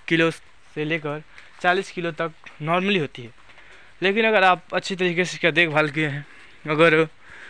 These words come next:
मतलब कि <clears throat> सभी कुछ इस पर ध्यान दिए हैं,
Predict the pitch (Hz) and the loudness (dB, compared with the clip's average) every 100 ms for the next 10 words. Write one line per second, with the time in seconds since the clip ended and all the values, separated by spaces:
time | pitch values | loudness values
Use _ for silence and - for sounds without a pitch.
0 | - - 160 170 185 175 185 180 - - | -20 -6 -2 0 0 4 4 4 2 0
1 | 190 131 - - - - - - - - | 0 -2 -8 -20 -20 -20 -20 -20 -20 -20
2 | - - - - 190 190 190 190 - 180 | -18 -16 -16 -4 2 4 4 0 0 0
3 | 147 175 180 170 165 | 2 2 4 2 0